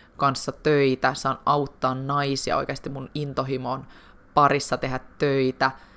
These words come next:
ää, tuottaa hyvinvointisisältöä, tehdä tätä podcastia ja olla yrittäjä. Et yrittäjyyskin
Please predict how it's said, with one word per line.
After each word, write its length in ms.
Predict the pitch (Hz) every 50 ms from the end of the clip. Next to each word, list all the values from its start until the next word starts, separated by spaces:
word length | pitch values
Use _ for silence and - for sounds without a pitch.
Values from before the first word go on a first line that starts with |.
| - - -
ää, 200 | 135 135 127 127
tuottaa 640 | - - 151 147 143 - - - - 131 131 131 135
hyvinvointisisältöä, 1400 | 135 143 147 147 139 131 135 135 131 - 139 131 - 139 135 - - 135 131 131 131 - - - 131 127 127 127
tehdä 280 | - - 143 147 156 139
tätä 220 | - - - 135
podcastia 880 | - - 143 139 135 - - - 127 135 - - - - - 135 135 135 - - - - - - - - - - - 147
ja 240 | 139 135 127 131 - - - - - -
olla 240 | - - 147 143 -
yrittäjä. 580 | - 180 175 - - - - - - - - - - - - - - - - -
Et 160 | 143 - - -
yrittäjyyskin 920 | 160 160 151 151 143 - - 139 135 135 127 131 - - - 135 135 -